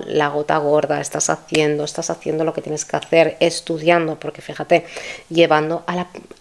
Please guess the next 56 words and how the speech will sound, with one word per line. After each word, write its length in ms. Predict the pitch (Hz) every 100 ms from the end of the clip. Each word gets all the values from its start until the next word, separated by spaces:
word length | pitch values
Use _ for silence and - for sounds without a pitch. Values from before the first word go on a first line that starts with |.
| _ _ -
a 120 | 156
esa 240 | 156 208 190
perfección, 640 | 160 - - - - 147
lo 100 | 143
que 100 | -
realmente 560 | - 165 156 156 160 175
quiero 220 | - 165
hacer 320 | - 185 170
con 240 | - 160
mi 120 | 151 147
vida, 260 | 147 143 - - -
vas 160 | 247 240
a 60 |
recibir 380 | 233 185 165 156
aquí 220 | 147 -
una 120 | 147 190
abundancia 680 | 208 165 139 143 - 143 - - - -
y 60 |
vas 140 | 165 190
a 40 |
estar 180 | 226 220
recibiendo 480 | 196 - 147 143 156
una 200 | 185 165
cosa 280 | - 151 160
increíble, 880 | 170 160 156 - 147 147 147 139 - - - - _ _
increíble. 720 | 185 180 175 151 147 147 143 - - - _ _ - - - - - _ - - - -
Lo 200 | 175 175
vas 220 | 156 -
a 60 | 214
recibir, 320 | 170 147 135
es 120 | - 180
que 140 | -
aquí 220 | 170 -
no 80 | 202
hay 100 | 180
de 100 | 151
otra, 320 | 143 147 - - -
no 160 | 160
hay 100 | 180
de 120 | 160
otra, 260 | 151 151 147
no 80 | 160
hay 160 | 175
una 220 | 175 165 156
duda 300 | 175 160 151
de 80 |
en 100 | 156
plan, 260 | 151 151 156
"Ay, 200 | 170 226
¿qué 120 | 226
será, 340 | 214 170 180 180
qué 120 | 156
no 80 | 151
será?". 260 | - 147
No, 100 | 170
no, 200 | 175 156